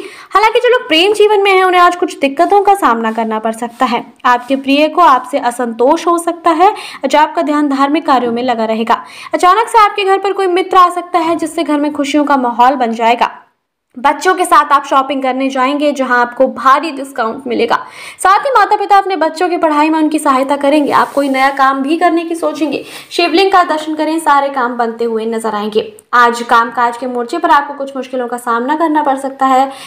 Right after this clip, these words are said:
घर परिवार में सुख शांति बनी रहेगी। काम से संबंधित यात्रा अमल में आ सकती है, जिससे आपके लिए नए रास्ते खुलेंगे।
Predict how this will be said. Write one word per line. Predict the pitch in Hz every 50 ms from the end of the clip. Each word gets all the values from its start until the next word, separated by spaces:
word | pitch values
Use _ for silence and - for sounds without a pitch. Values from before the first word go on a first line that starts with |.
| - - -
घर | 294 320 330
परिवार | 330 330 320 320 320 302 302 311
में | 311
सुख | 302 - -
शांति | - - 285 254 262 269 269 320
बनी | 311 302 277 277
रहेगी। | 269 269 269 262 262 247 277 285
काम | 277 - 254 254 262 269
से | 269 277 269
संबंधित | 277 262 254 247 247 247 240 262 254 254 254
यात्रा | 240 240 240 240 247 254
अमल | 247 - - 247 262 294 311 311
में | 294 285
आ | 262 254
सकती | 262 - 262 262 - - 269
है, | 277 294 285
जिससे | 254 254 254 - - 269
आपके | 233 220 - - 240
लिए | 240 247 233
नए | 233 247 226
रास्ते | - 254 214 214 - - -
खुलेंगे। | - - - 226 214 190 196 190 202 - - -